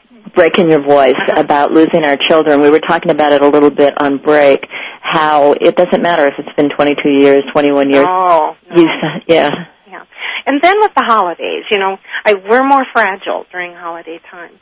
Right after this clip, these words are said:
Speaker 2: you know. Um, it, it, it does make a difference, yeah.
Speaker 1: Yeah. Can you talk about that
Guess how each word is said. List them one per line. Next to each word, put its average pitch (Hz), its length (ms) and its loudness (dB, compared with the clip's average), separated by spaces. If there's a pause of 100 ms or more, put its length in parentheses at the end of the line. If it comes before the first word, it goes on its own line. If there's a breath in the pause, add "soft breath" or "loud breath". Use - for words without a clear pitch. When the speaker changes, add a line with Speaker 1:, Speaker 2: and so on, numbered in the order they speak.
(100)
Speaker 2:
you 202 100 -10
know. 180 160 -12 (500 loud breath)
Um, 165 360 -4 (1000)
it, 269 220 -14
it, 294 200 -2
it 339 160 -2
does 440 280 0
make 185 180 -8
a 185 60 -14
difference, 190 400 -20 (100)
yeah. 285 220 -14 (520)
Speaker 1:
Yeah. 160 300 -2
Can 208 100 2
you 220 80 4
talk 226 200 0
about 190 240 0
that - 200 2